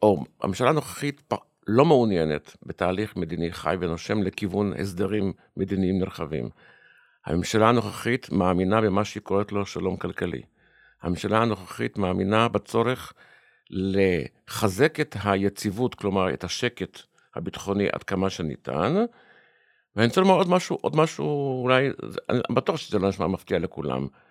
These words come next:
לממשלה הנוכחית, נוכחותו של החמאס בשלטון ברצועת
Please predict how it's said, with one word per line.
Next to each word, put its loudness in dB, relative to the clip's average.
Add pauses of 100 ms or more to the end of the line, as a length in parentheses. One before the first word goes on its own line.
(420)
לממשלה 2
הנוכחית, -4 (840)
נוכחותו -4
של -2
החמאס 2
בשלטון -2
ברצועת 0